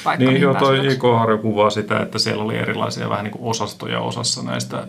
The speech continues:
Speaker 2: näistä majoista, että siellä oli se, niinku se kaikista pahin jengi, joka ei pystynyt olemaan, niinku, joka oli niinku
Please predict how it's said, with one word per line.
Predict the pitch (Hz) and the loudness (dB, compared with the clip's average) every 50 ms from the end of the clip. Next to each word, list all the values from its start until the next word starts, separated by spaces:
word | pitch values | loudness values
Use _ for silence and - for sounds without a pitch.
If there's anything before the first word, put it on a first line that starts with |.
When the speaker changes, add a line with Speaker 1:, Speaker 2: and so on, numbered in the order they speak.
| - | -10
Speaker 2:
näistä | - - 123 - - - - | -10 -10 -8 -8 -8 -6 -6
majoista, | 62 62 - - - 62 - - - - - - - | -4 -2 -2 -2 -2 -4 -6 -8 -10 -10 -10 -10 -10
että | - - - - | -8 -8 -8 -6
siellä | - - - 117 | -4 -4 -4 -4
oli | - - | -4 -4
se, | - - | -4 -4
niinku | - 58 - - | -4 -4 -6 -6
se | - - | -8 -6
kaikista | - - 57 - 110 - - - | -4 -4 -4 -4 -8 -10 -4 0
pahin | - 113 107 107 107 57 | 0 2 2 2 -2 -2
jengi, | - 58 57 58 58 58 | -2 -2 -2 -2 -2 -2
joka | 58 58 60 60 60 62 | -2 -2 -2 -2 -2 -2
ei | 60 | -2
pystynyt | 58 - 58 - - 62 62 62 60 | -2 -6 -8 -8 -8 -8 -6 -4 -4
olemaan, | 60 62 60 60 60 | -2 -2 -2 -2 -2
niinku, | 60 60 - - - - - - - - - - - - - - | -4 -4 -6 -8 -10 -10 -12 -14 -18 -20 -20 -20 -20 -18 -18 -18
joka | - - - - - | -16 -14 -10 -8 -6
oli | 117 120 | -4 -2
niinku | 117 117 107 - - - | -2 -2 -4 -6 -10 -12